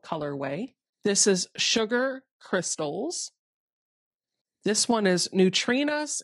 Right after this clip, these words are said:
Impala. This is Pink Mini Flora. This is a Colorworks Premium Solid in purple. We have Cranberry Chutney.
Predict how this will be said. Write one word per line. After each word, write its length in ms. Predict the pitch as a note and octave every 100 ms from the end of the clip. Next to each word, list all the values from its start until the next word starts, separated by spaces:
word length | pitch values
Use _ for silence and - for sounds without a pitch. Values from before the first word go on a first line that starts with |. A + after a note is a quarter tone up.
| -
Impala. 800 | F#3+ F#3 - G#3+ D#3 D3 B3+ - _ _ _ _ _ _ _ _ -
This 320 | F#3 G3 G3+
is 160 | F3 -
Pink 500 | - A#3+ D4 D#4 - -
Mini 500 | G3 A3 A#3 C4 C4 -
Flora. 680 | - G3+ E3 D3+ D3+ C#4+ - _ _ _ _ _ _ _ _ _ _ -
This 180 | F#3 G#3
is 140 | F3+
a 240 | - E3 D#3
Colorworks 800 | - A#3+ C#4+ C#4 B3 A#3+ - -
Premium 420 | A#3 A3+ A3+ G#3+
Solid 400 | - F#3 F3 E3+
in 220 | D#3 D#3+
purple. 640 | - C4+ C4+ A2+ - D#4 _ _ _ _ _
We 160 | A3 G3+
have 240 | F#3 E3
Cranberry 800 | - - G3+ A3+ B3 G#3 G3+ A#3
Chutney. 840 | C4+ - - E3 - D3+ C#3+ A#3+